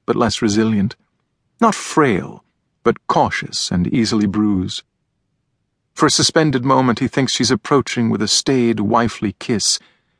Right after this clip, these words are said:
one of those rehearsed gestures she occasionally plucks from the folds of her depression. Instead,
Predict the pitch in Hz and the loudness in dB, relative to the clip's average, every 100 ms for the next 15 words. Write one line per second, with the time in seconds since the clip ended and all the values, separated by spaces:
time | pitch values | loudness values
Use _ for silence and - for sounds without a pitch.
0 | _ - 151 123 139 120 107 147 - - | _ 0 2 6 4 4 2 2 0 0
1 | 131 117 - 113 104 123 110 135 117 117 | 0 0 -2 -4 -2 -2 -2 2 0 2
2 | 107 - 135 110 - 113 104 - 120 110 | -2 0 0 0 -4 -2 -2 0 0 0
3 | 98 104 98 98 - 110 - - 85 - | -2 -4 -2 -2 -2 -2 -2 -8 -10 -14
4 | _ _ _ _ _ _ _ _ _ - | _ _ _ _ _ _ _ _ _ -2
5 | 147 175 156 | 2 4 4